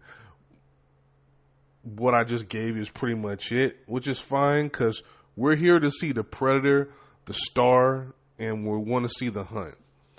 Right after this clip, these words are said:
And that is the strongest part of this movie. I mean, they pay that off big time. And we get to see the progression in, in the Predator when he arrives and what's going on. So the Predator's hunting everything out there. I mean, the animals, everything.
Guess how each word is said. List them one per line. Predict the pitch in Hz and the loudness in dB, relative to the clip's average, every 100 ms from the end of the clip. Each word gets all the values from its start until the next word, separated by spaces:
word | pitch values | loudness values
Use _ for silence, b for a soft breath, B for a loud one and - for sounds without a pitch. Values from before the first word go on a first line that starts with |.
| B B B B | B B B B
And | 107 110 | -6 2
that | 151 208 | 6 6
is | 185 | 4
the | 135 | -2
strongest | - - 147 156 160 151 139 - | -4 -2 2 4 4 2 -4 -2
part | 143 135 | 2 4
of | 127 | 4
this | 117 101 | 0 -4
movie. | 101 107 95 87 - | -8 -8 -10 -14 -12
I | 107 | -8
mean, | 110 | -6
they | 117 160 | -2 -2
pay | 165 170 151 | -2 -2 2
that | 135 131 | 2 2
off | 110 123 120 117 - 92 | -2 -2 -2 -6 -12 -10
big | 92 113 101 | -6 -6 -8
time. | - 98 85 87 B B B B - | -8 -8 -8 -14 B B B B -4
And | 123 123 | -2 0
we | 127 | -2
get | 120 233 269 | 2 2 2
to | 240 | -2
see | 247 | 0
the | 240 | -2
progression | 214 185 139 180 233 - 131 | -2 -4 -4 -4 -4 -4 -4
in, | 117 117 | -4 -6
in | 120 123 | -4 -4
the | |
Predator | 117 - 147 143 139 | -4 -2 0 2 2
when | 131 135 | 2 0
he | |
arrives | 131 117 131 139 131 | 0 0 0 0 0
and | 123 | -2
what's | 123 120 | -4 -6
going | 123 123 120 143 | -6 -2 0 0
on. | 127 107 | 0 -4
So | - 123 117 113 110 B B B B B _ _ - | -2 2 4 2 -2 B B B B B _ _ -12
the | - | 0
Predator's | 165 220 220 156 | 4 6 4 2
hunting | 185 175 156 | 2 4 4
everything | 170 202 151 139 123 101 98 | 4 2 2 0 -2 -4 -10
out | 98 139 156 - | -4 -2 -2 -4
there. | 98 95 | -8 -8
I | |
mean, | 98 98 95 | -8 -10 -10
the | 104 | -4
animals, | 120 127 127 127 | -2 0 -2 0
everything. | 156 135 127 - | 2 0 -2 -10